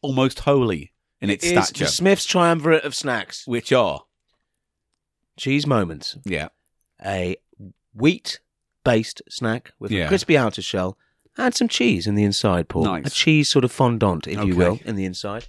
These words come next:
Speaker 1: Yep.
Speaker 2: And they're triangular.
Speaker 1: Yeah.
Speaker 2: You s-, used to see all of these together, and they, similar to K P, I, uh, products, would be on a board with a
Speaker 1: You
Speaker 2: picture
Speaker 1: haven't
Speaker 2: behind.
Speaker 1: listed all the other two yet. <sighs> You just said
Speaker 2: I'm just
Speaker 1: cheese
Speaker 2: t-,
Speaker 1: balls.
Speaker 2: putting that in as an aside before I get
Speaker 1: Yeah.
Speaker 2: to the other two. So you got the cheese moments.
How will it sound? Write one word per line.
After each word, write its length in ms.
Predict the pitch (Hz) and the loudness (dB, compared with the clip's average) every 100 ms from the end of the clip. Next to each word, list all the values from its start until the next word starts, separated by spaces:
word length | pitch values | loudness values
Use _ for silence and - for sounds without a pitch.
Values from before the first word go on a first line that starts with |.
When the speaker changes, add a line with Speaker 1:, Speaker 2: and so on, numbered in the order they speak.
| - | -4
Speaker 1:
Yep. 240 | 95 110 - - | 0 0 -2 -14
Speaker 2:
And 100 | 117 | -6
they're 120 | 110 | -6
triangular. 720 | - 120 113 113 95 80 76 - _ - | -4 -2 -2 -2 -2 -4 -4 -10 _ -10
Speaker 1:
Yeah. 240 | 92 76 - _ _ _ _ _ _ | -8 -8 -12 _ _ _ _ _ _
Speaker 2:
You 120 | 151 | -12
s-, 80 | 165 | -10
used 200 | 190 190 | -10 -6
to 60 | - | -2
see 180 | 170 | 0
all 220 | 175 190 214 | 6 8 8
of 80 | 170 | 6
these 260 | 165 165 | 4 4
together, 520 | - 139 160 120 139 - - - _ | 0 2 2 2 -2 -6 -20 -20 _
and 160 | 127 123 | -4 0
they, 260 | 147 156 _ - | 0 0 _ -6
similar 320 | 202 226 208 | 0 2 2
to 100 | 160 | 0
K 260 | 170 170 | 0 2
P, 300 | 165 175 151 | 2 0 2
I, 160 | 117 135 - - - | 2 -2 -10 -16 -4
uh, 220 | 117 104 104 _ | -2 -2 -4 _
products, 480 | 147 113 120 - - - _ - | -4 -2 -2 -6 -14 -20 _ -10
would 100 | 120 | 0
be 100 | 147 | 4
on 80 | 143 | 4
a 60 | |
board 340 | 131 160 160 143 | 4 6 6 6
with 140 | 143 | 0
a 20 | |
Speaker 1:
You 40 | - | -6
Speaker 2:
picture 240 | 160 120 | -6 -2
Speaker 1:
haven't 160 | 135 127 | -2 -2
Speaker 2:
behind. 120 | 107 | -2
Speaker 1:
listed 140 | 92 | -4
all 100 | 123 | -4
the 80 | 113 | -4
other 100 | 107 | -8
two 220 | - 123 | -8 -8
yet. 260 | 120 131 - 123 - | -6 -8 -12 -16 -18
<sighs> 180 | - - | -20 -18
You 80 | - | -12
just 180 | 104 - | -10 -8
said 80 | |
Speaker 2:
I'm 60 | 156 | -8
just 140 | 180 107 | -6 -4
Speaker 1:
cheese 100 | 196 | -4
Speaker 2:
t-, 60 | |
Speaker 1:
balls. 120 | 202 | -4
Speaker 2:
putting 180 | 190 180 | -4 -2
that 140 | 185 175 | -2 -2
in 140 | 175 | -2
as 120 | 165 | -4
an 80 | 160 | -4
aside 340 | 160 - 160 151 | -4 0 0 0
before 180 | - | -4
I 40 | 151 | -2
get 100 | 156 | 0
Speaker 1:
Yeah. 80 | 104 | 0
Speaker 2:
to 60 | |
the 60 | 147 | 0
other 100 | 113 | -4
two. 240 | - 85 | -8 -10
So 100 | - | -8
you 80 | 131 | -2
got 120 | 170 | 0
the 40 | 175 | 0
cheese 300 | - 196 165 | 2 2 4
moments. 460 | 151 117 85 - | 4 2 -4 -14